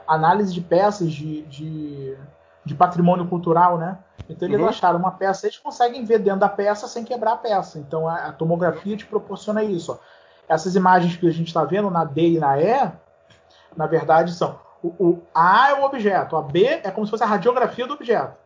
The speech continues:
Speaker 2: Uhum.
Speaker 1: Tá? A
Speaker 2: Sim.
Speaker 1: C, a B e a C são as radi-, como se fossem as radiografias.
Speaker 2: Uhum.
Speaker 1: A, a C, a D e a E são, é,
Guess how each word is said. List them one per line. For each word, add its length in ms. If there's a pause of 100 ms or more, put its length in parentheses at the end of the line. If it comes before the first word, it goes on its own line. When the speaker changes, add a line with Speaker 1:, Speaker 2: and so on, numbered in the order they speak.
(300)
Speaker 2:
Uhum. 340 (720)
Speaker 1:
Tá? 260 (600)
A 220
Speaker 2:
Sim. 200
Speaker 1:
C, 460 (300)
a 100
B 220
e 60
a 60
C 200
são 160
as 80
radi-, 140
como 200
se 60
fossem 160
as 60
radiografias. 720 (480)
Speaker 2:
Uhum. 120
Speaker 1:
A, 500
a 40
C, 360 (760)
a 140
D 320
e 80
a 140
E 300 (560)
são, 480 (100)
é, 380